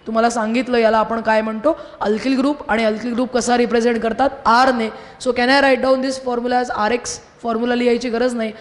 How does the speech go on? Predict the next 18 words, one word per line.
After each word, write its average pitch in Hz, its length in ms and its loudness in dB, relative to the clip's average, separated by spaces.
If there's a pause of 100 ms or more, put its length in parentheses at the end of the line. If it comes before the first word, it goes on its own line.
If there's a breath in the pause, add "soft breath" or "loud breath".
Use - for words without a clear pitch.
(160 loud breath)
आरचा 220 380 2
अर्थ 214 240 -4
तुम्हाला 208 220 -2
कळतो. 208 460 0 (260 loud breath)
So - 140 -2
आरएक्स 226 420 2
म्हणजे 277 260 0
कोण 247 220 0
झालं 233 220 0
मला 220 200 -2
सांगा? 208 300 -2 (260 loud breath)
अल्किल 226 400 2
हलाइड. 233 320 4 (220 loud breath)
किंवा 226 280 -4
आरएक्स 269 380 0
म्हणजेच 302 400 -2
कोण 247 220 0
झालं? 220 280 0